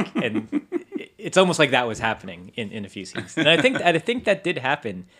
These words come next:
Speaker 1: a few times where actors read their stage direction.
Speaker 2: Yeah.
Speaker 1: In
Speaker 2: Oh, you
Speaker 1: addition
Speaker 2: think?
Speaker 1: to that, I thought I read that. I,
Speaker 2: Mm-hmm.
Speaker 1: I could be wrong. But
Speaker 2: No, yeah, like, uh, if you, if you noticed it on screen, like, uh, yeah, point it out, 'cause, uh, if,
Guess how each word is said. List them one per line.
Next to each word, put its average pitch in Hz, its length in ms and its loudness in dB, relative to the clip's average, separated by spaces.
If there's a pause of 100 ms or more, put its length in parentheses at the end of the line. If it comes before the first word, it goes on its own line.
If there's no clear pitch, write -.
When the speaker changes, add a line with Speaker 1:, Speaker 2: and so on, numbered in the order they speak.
(160)
Speaker 1:
a 127 60 -8
few 123 180 -4
times 107 320 -4
where 107 280 -6
actors 107 460 -8
read 104 420 -6
their 104 160 -6
stage 123 420 -8
direction. 98 520 -8
Speaker 2:
Yeah. 87 320 -6 (100)
Speaker 1:
In 131 180 -2
Speaker 2:
Oh, 135 40 0
you - 20 0
Speaker 1:
addition 120 380 2
Speaker 2:
think? 135 80 -2
Speaker 1:
to 135 80 -2
that, 117 320 -4 (220)
I 131 100 0
thought 208 200 0
I 180 60 0
read 131 260 0
that. 80 220 -8
I, 113 80 -2
Speaker 2:
Mm-hmm. 101 100 -2
Speaker 1:
I 123 60 0
could 117 140 -4
be 98 100 -6
wrong. 80 200 -12 (100)
But - 60 -10
Speaker 2:
No, 151 180 2
yeah, 110 260 -8
like, 110 240 -12
uh, 113 100 -10 (220)
if 98 160 -10
you, 107 220 -2 (100)
if 101 160 -6
you 113 80 2
noticed 123 340 -2
it 98 80 -2
on 85 260 -6
screen, 87 420 -4
like, 69 340 -12
uh, - 360 -10
yeah, 90 220 -6
point - 220 -6
it 73 120 -6
out, 82 300 -6
'cause, 80 180 -10
uh, 73 320 -6 (120)
if, 73 340 -16